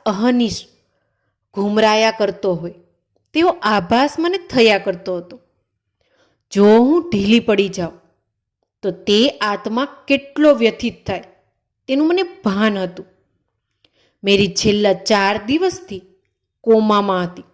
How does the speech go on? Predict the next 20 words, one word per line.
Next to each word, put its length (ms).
અને 140
તેના 480
જીવન 480
ઉપર 300
ફૂલ 480
સ્ટોપ 360
મુકાઈ 300
ગયો. 340
તે 260
વેળા 400
તેની 260
પથારી 520
પાસે 340
હું 640
અને 120
કદાચ 680
ચાર્લ્સનો 580
આત્મા 600
હાજર 380
હતા. 200